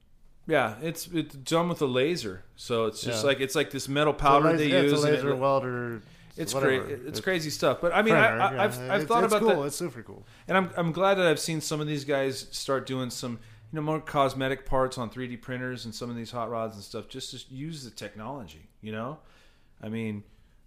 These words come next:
Speaker 1: my dad used to make everything out of metal because that's just what he knew.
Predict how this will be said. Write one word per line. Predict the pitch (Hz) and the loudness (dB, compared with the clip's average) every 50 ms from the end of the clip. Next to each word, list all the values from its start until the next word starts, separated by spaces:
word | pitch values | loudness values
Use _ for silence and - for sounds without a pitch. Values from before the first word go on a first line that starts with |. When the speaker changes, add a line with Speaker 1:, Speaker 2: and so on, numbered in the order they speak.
| _ _ _ _ _ _ _ | _ _ _ _ _ _ _
Speaker 1:
my | 123 135 139 | -2 -2 0
dad | 135 156 156 147 | 2 2 2 2
used | 131 135 127 - | 0 -2 -4 -6
to | - 131 | -6 -4
make | 131 127 123 139 | -6 -4 -2 -2
everything | 135 135 135 117 135 127 | -2 -2 -2 -4 -4 -4
out | 127 127 120 | -2 -2 -2
of | 120 113 | -2 -2
metal | 117 127 156 147 131 | -2 0 0 0 0
because | 117 113 110 - - 113 110 101 - - | -2 -4 -10 -10 -8 -8 -8 -8 -10 -8
that's | 123 117 110 - - - | -8 -8 -8 -10 -14 -14
just | - 101 - - | -14 -14 -16 -12
what | 113 110 101 | -10 -10 -10
he | 98 98 | -10 -12
knew. | 95 107 143 139 92 80 | -10 -10 -10 -10 -12 -14